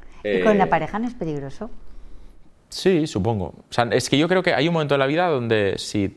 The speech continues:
Speaker 2: vas a dedicarte a emprender en serie, que tarde o temprano vas a encontrar una persona con la que puedes vivir cualquier momento profesional que os encajáis muy bien. Y yo lo encontré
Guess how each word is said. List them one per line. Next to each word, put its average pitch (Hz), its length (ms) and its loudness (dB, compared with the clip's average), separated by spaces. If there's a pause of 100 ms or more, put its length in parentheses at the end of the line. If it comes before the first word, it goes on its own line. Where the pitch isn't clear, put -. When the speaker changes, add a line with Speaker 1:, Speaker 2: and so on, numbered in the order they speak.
(140)
Speaker 2:
vas 104 220 -2
a 131 80 0
dedicarte 104 320 0
a - 20 -4
emprender 92 380 0
en 92 100 -4
serie, 147 320 -2
que - 220 -6
tarde 139 340 -4
o 127 40 -4
temprano 110 280 -4
vas 127 160 -4
a 117 40 -6
encontrar 101 280 -4
una 104 100 -6
persona 101 420 -8
con 101 200 -4
la 92 140 -4
que 92 240 -2 (360)
puedes 107 420 -4 (1200)
vivir 110 460 0 (160)
cualquier 101 420 0
momento 113 220 -2
profesional 101 480 -2 (180)
que 101 340 0
os - 140 -8
encajáis 110 520 -4
muy 113 300 0
bien. 85 300 -2
Y 95 80 -8
yo 98 100 0
lo 107 60 -2
encontré 120 640 -2